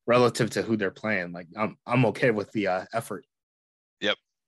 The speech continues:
Speaker 2: Yeah, the only quibble that I might have is red zone performance again. I think they were three out of five,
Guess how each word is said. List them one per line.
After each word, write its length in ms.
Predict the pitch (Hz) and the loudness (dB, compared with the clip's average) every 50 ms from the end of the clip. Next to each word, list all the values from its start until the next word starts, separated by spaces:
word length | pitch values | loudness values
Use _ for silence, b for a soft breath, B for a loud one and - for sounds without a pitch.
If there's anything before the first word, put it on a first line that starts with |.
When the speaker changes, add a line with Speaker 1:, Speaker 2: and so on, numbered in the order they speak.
| _ _ _ | _ _ _
Speaker 2:
Yeah, 380 | - 110 113 127 127 123 123 123 | -2 0 2 2 2 2 0 0
the 160 | 117 120 127 | 0 0 0
only 240 | 131 135 143 147 139 | 0 0 0 -2 0
quibble 340 | - - 131 131 139 135 113 | 0 0 2 2 2 2 2
that 120 | 113 107 | 2 2
I 80 | 110 107 | 0 0
might 220 | 107 107 107 98 | 0 -2 -4 -4
have 280 | 98 104 104 110 107 90 | -4 -2 -2 -2 -2 -4
is 320 | 90 90 90 87 - - - | -6 -8 -8 -8 -8 -8 -6
red 180 | 101 104 98 | -6 -6 -6
zone 160 | 98 98 90 | -6 -10 -10
performance 500 | - 92 82 - 87 85 82 82 80 - | -10 -12 -12 -10 -10 -10 -10 -10 -10 -10
again. 200 | 85 80 82 78 78 | -10 -8 -8 -6 -6
I 40 | 82 | -6
think 180 | 87 98 92 | -8 -8 -4
they 120 | - 101 92 | -2 -2 -2
were 180 | 90 87 85 | 0 -2 -2
three 500 | - - - - - - 104 107 110 110 | -4 -6 -8 -8 -14 -8 -6 -2 -2 0
out 140 | 101 90 90 | 0 -2 -2
of 80 | - - | -4 -8
five, 560 | - - 92 92 92 92 98 95 92 90 | -8 -8 -6 -4 -4 -2 -4 -4 -6 -8